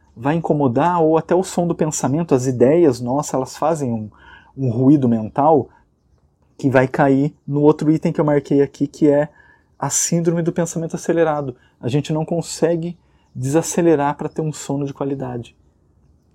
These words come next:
Tudo bem? Então, o que a gente consegue aprender de tudo isso é que, em alguns momentos muito específicos,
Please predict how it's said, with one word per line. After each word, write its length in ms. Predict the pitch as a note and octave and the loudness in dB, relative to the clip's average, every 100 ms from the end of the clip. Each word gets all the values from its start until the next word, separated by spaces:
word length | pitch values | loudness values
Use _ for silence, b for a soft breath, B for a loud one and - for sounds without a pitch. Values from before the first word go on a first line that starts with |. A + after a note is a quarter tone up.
| _ | _
Tudo 180 | A2+ G#2 | -4 2
bem? 300 | A2+ F3+ A#3 _ _ _ _ - | 4 4 0 _ _ _ _ -8
Então, 560 | C3 A#2 D#3 A3 C4 - _ _ _ _ _ | -6 0 2 4 2 0 _ _ _ _ _
o 120 | - | -6
que 100 | - | 0
a 60 | C#3 | 2
gente 240 | G#3 - | 2 -2
consegue 840 | - C#3 - C#3 D#3 G3+ C3 G#2 F#2+ _ _ _ _ | -4 -4 -4 -2 -2 -2 -4 -8 -10 _ _ _ _
aprender 460 | A#2+ - A#2+ A2+ B2+ | -2 0 2 2 0
de 100 | A#2 | 0
tudo 340 | - A#2 A2 | -4 0 2
isso 440 | D#3 G#3 - A2 - | 2 0 -6 -14 -12
é 140 | - B2 | -4 -4
que, 520 | B2 - C#3+ C#3+ C3 _ _ _ | -4 0 2 4 0 _ _ _
em 160 | - E3+ | -8 -2
alguns 440 | F#3 D3 A#3 D4+ | 0 0 -4 -2
momentos 600 | A3 E3+ D3+ E3+ E3 D#3+ | 0 2 2 0 -2 -6
muito 680 | C#3+ C#3+ D#3+ G3 D4 F#4+ - | -4 -2 0 2 0 -2 -6
específicos, 960 | - - C#3+ - - G3+ - C#3+ - | -2 -2 -2 -4 -4 -4 -4 -10 -10